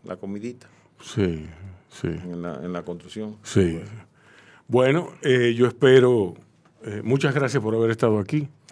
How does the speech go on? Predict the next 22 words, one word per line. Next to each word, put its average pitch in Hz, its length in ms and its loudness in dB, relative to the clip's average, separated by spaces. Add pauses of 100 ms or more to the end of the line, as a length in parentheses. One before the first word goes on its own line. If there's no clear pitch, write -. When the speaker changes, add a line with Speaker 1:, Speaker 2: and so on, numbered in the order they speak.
(160)
Speaker 1:
No, 104 120 -4
no, 104 160 -2
gracias 98 220 -2
Speaker 2:
Di-, 131 80 10
Speaker 1:
a - 20 8
ustedes. 107 240 2
Para 95 140 -4
mí 95 120 -2
siempre 98 260 -6
un 101 80 -8
placer 92 340 -4
estar 87 260 -2
Speaker 2:
di-, 123 80 6
Speaker 1:
aquí 95 180 -6
Speaker 2:
di 110 240 4
Speaker 1:
con 104 80 6
Speaker 2:
tu, 120 200 8
Speaker 1:
ustedes. 92 280 -2
Speaker 2:
di 113 140 10
tus 110 200 6
redes 110 240 8
sociales. 117 520 0